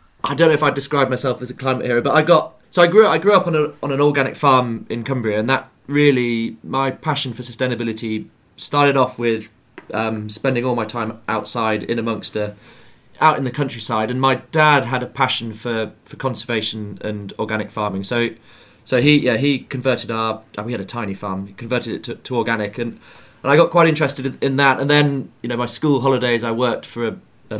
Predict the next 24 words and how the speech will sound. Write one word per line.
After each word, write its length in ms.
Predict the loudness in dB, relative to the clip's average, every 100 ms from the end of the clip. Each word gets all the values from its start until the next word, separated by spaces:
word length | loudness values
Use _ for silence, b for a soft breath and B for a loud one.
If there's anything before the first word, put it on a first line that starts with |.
| -6
a 40 | -2
local 280 | -2 -2 -4
bookshop 440 | -4 -4 -4 -4
that 100 | -6
specialised 560 | -4 -4 -4 -4 -4 -4
in, 200 | -6 -10 _
in 300 | -10 -8 -8 -10
environmental 560 | -4 -2 -2 -4 -8
philosophy, 580 | -6 -6 -6 -6 -8 -8 -6
um, 500 | -2 -2 -2 -4 -6 b b b b
and 100 | -12
kind 140 | -8
of 120 | -8 -8 -4
read 200 | -2 -2
some 380 | -4 -6 -10 -14 _ -8
interesting, 600 | -6 -6 -6 -8 -8 -8
weird 260 | 0 0 2
books. 520 | -2 -2 -6 -8 -10 -4
Then, 640 | 2 4 4 2 -4 b b b b b b b _
yeah, 120 | 2
I, 20 |
st-, 180 | 4 4
I 40 | 2
studied, 420 | 4 4 4